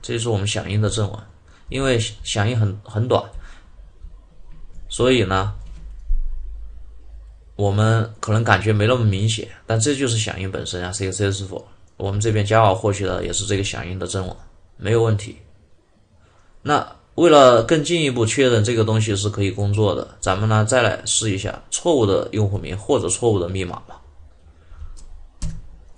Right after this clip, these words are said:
好，运行。那这个时候我们期望的响应，比方说这边是密码错误，期望的响应应该是跟密码错误相关的消息，这就可以了。password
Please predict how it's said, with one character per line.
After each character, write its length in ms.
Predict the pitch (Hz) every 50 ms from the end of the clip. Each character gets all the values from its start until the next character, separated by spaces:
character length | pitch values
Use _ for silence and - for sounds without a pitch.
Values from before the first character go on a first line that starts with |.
| - - - - - - - - - - - - - - - - - - - -
好， 200 | - - - 95
运 140 | 107 104 101
行。 160 | 101 - - - - - - - - - - - - - - - - - - - - - - - - - - -
那 160 | - 131 127
这 180 | 110 107 180 165
个 80 | 156 147
时 140 | - -
候 80 | 104 104
我 100 | 104 92
们 160 | 87 98 95
期 160 | 101 - -
望 100 | 127 120
的 80 | 110 110
响 280 | 107 - - - 78 98
应， 120 | 98 92
比 80 | 101 92
方 120 | 92 98
说 80 | 107 101
这 120 | 107 117
边 160 | 107 110 107
是 140 | 104 104 107
密 140 | 117 139 131
码 160 | 107 92 80
错 160 | - - 98
误， 80 | 82 85
期 160 | - - 120
望 120 | 113 110
的 60 | 104 104
响 260 | 98 98 90 67 82
应 240 | 90 95 92 - - - - - - - -
应 120 | - 107 98
该 100 | 107 104
是 120 | 104 107
跟 120 | 101 104 101
密 140 | 110 123
码 140 | 117 101 80
错 200 | 82 - - 127
误 80 | 120 101
相 220 | 90 - 90 90
关 100 | 92 92
的 80 | 92 90
消 220 | - - 90 92
息， 240 | 90 - - - - -
这 120 | - 113 113
就 120 | 113 113
可 160 | 110 - 98
以 80 | 92 -
了。 180 | - - - - - _ - - - - - - - - - - - - - - _ _ _ _ _ _ - - _ - - _ _ _ _ _ _ _ - - _ _ -
password 460 | - 113 110 107 110 110 110 107 104